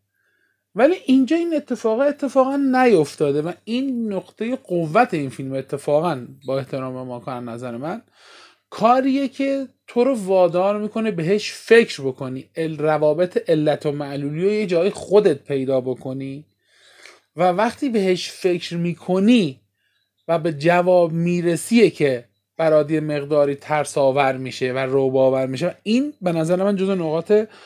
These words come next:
خوبشه. خانم، ما در خدمت هستیم. اجازه بده با همین نکته‌ای که با ماکان شروع کردم با شما هم شروع بکنم. آیا به نظرت این پیچش‌های داستانی، این شش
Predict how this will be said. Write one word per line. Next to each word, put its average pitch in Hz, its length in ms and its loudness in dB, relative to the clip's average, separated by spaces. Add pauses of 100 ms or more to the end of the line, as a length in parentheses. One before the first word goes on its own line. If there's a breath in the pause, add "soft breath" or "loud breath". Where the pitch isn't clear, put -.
(220 loud breath)
خوبشه. 180 420 2
خانم، 233 240 2
ما 247 160 6
در 226 140 4
خدمت 202 400 0
هستیم. 180 520 0 (500 loud breath)
اجازه 240 340 4
بده 330 180 -2
با 294 80 2
همین 254 360 0
نکته‌ای 226 300 -2
که 226 120 -2
با 175 240 0
ماکان 165 380 -4
شروع 165 180 -6
کردم 196 260 -2
با 208 80 -2
شما 185 220 -2
هم 208 60 0
شروع 190 280 -2
بکنم. 165 240 -4 (120)
آیا 214 280 0
به 165 100 -6
نظرت 175 360 0
این 202 100 -8
پیچش‌های 180 580 -2
داستانی، 135 640 -8 (420 loud breath)
این 240 300 0
شش - 640 0